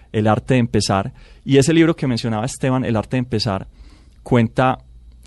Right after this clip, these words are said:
cuenta como por ej-, cuenta muchas cosas, como por ejemplo el arte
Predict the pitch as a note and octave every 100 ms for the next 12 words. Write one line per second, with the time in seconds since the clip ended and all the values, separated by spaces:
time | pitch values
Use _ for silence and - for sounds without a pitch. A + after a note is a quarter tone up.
0 | _ A#2+ A2 B2+ B2+ - - - A2 G#2+
1 | A2 G#2+ - - - A#2 A2 C#3 C#3+ -
2 | D#3+ A2 G2+ A2 G2+ G2+ A#2+ B2 C3 -
3 | - C#3 C3+